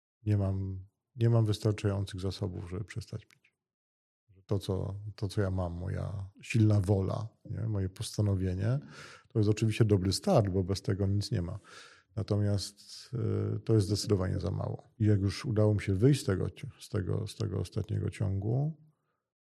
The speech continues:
to ja już wtedy byłem gotowy. Ja już byłem wtedy w takiej pozycji, okej, moje sposoby zawiodły, ja sam, ja byłem przekonany, że ja,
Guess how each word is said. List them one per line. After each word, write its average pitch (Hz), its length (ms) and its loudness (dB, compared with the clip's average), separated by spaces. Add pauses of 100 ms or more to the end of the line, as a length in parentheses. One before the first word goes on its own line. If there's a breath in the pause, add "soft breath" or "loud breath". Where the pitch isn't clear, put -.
(640)
to 113 100 0
ja 107 40 8
już 107 160 4
wtedy 107 160 2
byłem 107 200 4
gotowy. 92 440 -2 (800)
Ja 104 60 0
już 92 100 0
byłem 101 200 0
wtedy 95 680 -2
w - 120 -14
takiej 98 280 -4
pozycji, 95 880 -2 (140)
okej, 127 560 -2 (160)
moje 104 280 4
sposoby 98 440 0
zawiodły, 101 600 0 (540)
ja 98 120 2
sam, 95 500 -2 (1120)
ja 110 80 4
byłem 113 160 6
przekonany, 110 540 4
że 104 120 2
ja, 98 300 0